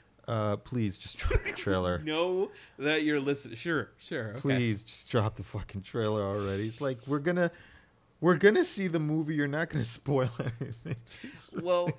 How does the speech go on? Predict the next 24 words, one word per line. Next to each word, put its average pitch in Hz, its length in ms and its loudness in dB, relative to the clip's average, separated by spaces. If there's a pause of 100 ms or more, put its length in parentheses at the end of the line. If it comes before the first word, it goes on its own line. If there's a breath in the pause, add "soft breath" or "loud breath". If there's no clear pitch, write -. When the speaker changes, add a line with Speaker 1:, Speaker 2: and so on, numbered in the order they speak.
(120)
Speaker 2:
in 190 200 0
the 190 80 2
spirit 180 500 4
of 131 100 -2
that, 127 220 0
did 147 180 -2
you, 175 200 0
did 160 260 -8
you 196 140 6
Speaker 1:
Come 220 80 4
Speaker 2:
s- 240 80 -2
Speaker 1:
on. 208 640 8 (260)
Speaker 2:
I 156 100 4
read 208 200 8
on, 196 160 6
like, 170 240 0
I 160 80 4
think 208 180 -2
it 220 40 0
was 170 140 0
either 147 260 2
comic, 147 420 -4 (100)
it 143 80 -4
was 143 260 -2